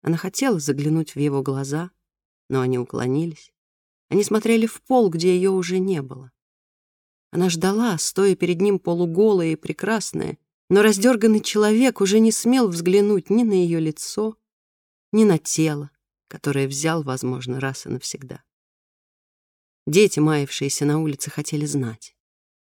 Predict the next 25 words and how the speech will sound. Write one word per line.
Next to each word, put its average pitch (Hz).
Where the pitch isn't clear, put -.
Анхела 185
принялась 180
стучать 180
в 156
двери, 170
ставни. 156
Она 190
отшибла 208
кулаки 202
о 190
белую 170
штукатурку, 175
выпачканные 180
мелом, 180
покрасневшие 180
кулачки, 180
разбитые 180
кулачки 180
десятилетней 190
девочки — 185
ещё 180
беспомощной 196
перед 175
мужским 180
вожделением. 156